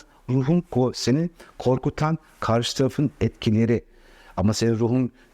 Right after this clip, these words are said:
güçlendiği zaman ruhun şöyle diyor, "Yürü ya, bir şey olmaz sana, ben varım." Bitti.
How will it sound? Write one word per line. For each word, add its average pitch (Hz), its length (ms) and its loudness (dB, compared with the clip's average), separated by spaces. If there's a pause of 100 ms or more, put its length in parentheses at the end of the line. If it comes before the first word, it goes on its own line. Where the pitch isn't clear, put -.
güçlendiği 123 640 0
zaman 135 380 -2 (480)
ruhun 107 380 0
şöyle 139 260 2
diyor, 90 180 0 (120)
"Yürü 110 260 4
ya, 107 300 2 (640)
bir 90 80 2
şey - 200 2
olmaz 90 320 2
sana, 78 360 -2
ben 82 260 0
varım." - 220 -6 (680)
Bitti. 151 440 0